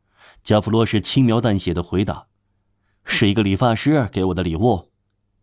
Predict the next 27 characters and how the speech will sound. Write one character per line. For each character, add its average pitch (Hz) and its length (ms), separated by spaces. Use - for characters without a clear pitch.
蒙 135 140
帕 139 60
纳 156 180
斯 92 480
变 92 260
得 76 260
思 - 240
绪 92 160
凝 82 260
重 92 200
起 85 140
来。 - 180
“你 73 120
轻 98 340
而 113 140
易 147 120
举 - 200
就 95 100
认 117 180
出 80 160
了 69 100
我。” - 220
他 104 100
喃 92 180
喃 92 180
地 90 100
说。 - 260